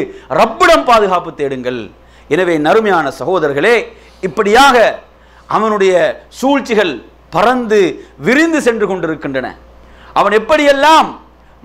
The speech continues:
மக்களை வழிகெடுக்க முடியுமோ அந்த அனைத்து வழிமுறைகளையும் அவன் என்ன செய்கிறான்?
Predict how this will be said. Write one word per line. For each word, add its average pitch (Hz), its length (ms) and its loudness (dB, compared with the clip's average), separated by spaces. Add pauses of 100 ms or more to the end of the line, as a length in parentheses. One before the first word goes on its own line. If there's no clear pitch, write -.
மக்களை 269 400 2
வழிகெடுக்க 277 540 0
முடியுமோ 220 400 -2 (460)
அந்த 185 240 -2
அனைத்து 285 480 2
வழிமுறைகளையும் 226 840 0 (280)
அவன் 190 220 -2
என்ன 220 140 -2
செய்கிறான்? 226 480 2